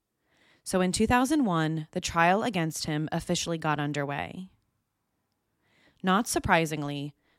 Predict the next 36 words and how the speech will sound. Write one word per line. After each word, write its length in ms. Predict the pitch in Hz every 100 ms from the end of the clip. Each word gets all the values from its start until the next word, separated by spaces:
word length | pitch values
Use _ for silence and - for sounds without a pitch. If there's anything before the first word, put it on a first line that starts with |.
| _
the 120 | 180
biggest 380 | 185 190 285 -
part 200 | 202 180
of 60 |
the 60 | 170
prosecution's 800 | - 160 - 170 165 - 156 -
case 520 | - 147 147 - - _ _ _
was 140 | 180 175
the 100 | 190
gunshot 520 | 185 190 - 269 175
residue 560 | 170 151 160 156 156
found 380 | 151 - 165 170
inside 500 | 190 190 160 147 147
the 80 | 156
jacket. 720 | 147 135 143 101 - - - - _ _ _ _ _ _ _ _ _
They 80 | 185
didn't 320 | 185 269 -
have 380 | - 190 185 214
much 240 | 175 170
of 80 | 180
a 60 | 170
case 480 | - 170 156 151 -
against 480 | 156 196 233 220
him 200 | - 151
without 380 | 156 156 185 175
it. 380 | 127 - - - _ _ _ _ _ _ _ _ _ _ _
So 180 | - 196
if 100 | 180
the 100 | -
prosecution 760 | - 214 262 359 - 262 226
was 120 | 208 185
gonna 200 | 185 175
secure 420 | - 180 160 156
a 60 |
conviction 640 | 147 165 156 214 - 175 151
here, 460 | 147 139 135 143